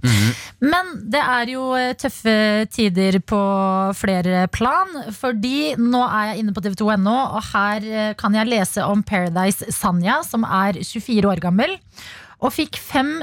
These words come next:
Speaker 2: dager i rampelyset før koronakrisen endret alt. Hun hadde da, eh, meldt seg på Paradise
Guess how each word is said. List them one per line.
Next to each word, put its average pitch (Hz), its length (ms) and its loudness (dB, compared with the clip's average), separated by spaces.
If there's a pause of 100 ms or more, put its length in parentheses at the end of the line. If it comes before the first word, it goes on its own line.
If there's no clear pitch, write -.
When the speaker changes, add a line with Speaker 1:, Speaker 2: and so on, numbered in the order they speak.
Speaker 2:
dager 220 480 0
i 208 240 -4
rampelyset 196 640 0
før 202 160 2
koronakrisen 175 760 0
endret 170 600 0
alt. 113 300 -4 (680)
Hun 233 160 4
hadde 233 160 2
da, 214 160 0 (340)
eh, 196 180 2
meldt 190 220 0
seg 175 140 -2
på 165 180 0
Paradise 165 300 0